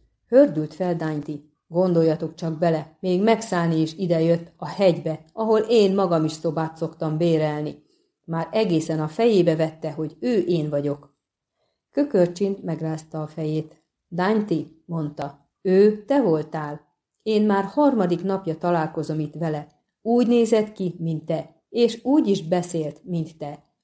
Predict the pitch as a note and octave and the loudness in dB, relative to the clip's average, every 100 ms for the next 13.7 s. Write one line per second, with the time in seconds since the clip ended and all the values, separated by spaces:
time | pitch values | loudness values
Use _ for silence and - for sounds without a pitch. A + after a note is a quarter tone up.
0 | _ F#3+ G3 F#3 F#3+ A3 B3+ C4 C4+ C4 | _ 2 2 4 4 4 6 4 4 2
1 | B3 A#3+ - _ B3+ A#3+ - D#3+ D3 - | 2 0 -10 _ -2 -2 -4 -8 -10 -16
2 | _ _ _ _ - C4 G#3+ G3 E3+ E3 | _ _ _ _ -2 0 2 2 0 0
3 | - E3 D3+ A#3+ A#3+ D#3+ E3 D#3 D3 D3 | -2 -6 -2 2 2 2 0 -2 -4 -8
4 | - F3 D3+ D#3 D3+ - G#3+ F3+ E3 D#3+ | -2 0 0 -2 -8 -6 -6 -2 2 2
5 | D#3+ D#3+ A#3 G#3+ F#3+ F#3+ - _ B3 C4+ | 0 2 0 2 0 -2 -6 _ 4 6
6 | C4 A#3 G#3+ G#3 F3+ E3 D#3+ D3+ - C#4+ | 4 2 2 4 4 4 0 0 -6 0
7 | C#4 G#3 - D#3 D#3 _ _ _ A3 B3+ | 2 0 -4 -10 -12 _ _ _ -2 -2
8 | B3+ F3+ E3 E3 E3 E3+ D3+ D3+ D3+ - | 0 -2 0 0 0 0 -2 -4 -6 -8
9 | D3 D#3+ _ _ _ _ _ _ _ _ | -12 -14 _ _ _ _ _ _ _ _
10 | _ _ A3+ A3 D4 D4 A3+ F3+ F#3+ G3 | _ _ -2 2 0 4 4 4 2 4
11 | F#3+ F#3+ F3 D#3 D#3+ E3 D#3+ E3+ E3+ - | 2 0 -6 -4 -2 -2 0 0 -2 -16
12 | _ _ _ - B3+ D#3+ D#3+ F3+ F3 F3+ | _ _ _ -4 -2 0 -2 -2 0 0
13 | D#3+ - D#3+ D#3+ E3 E3 | 0 -2 -6 -2 -2 -2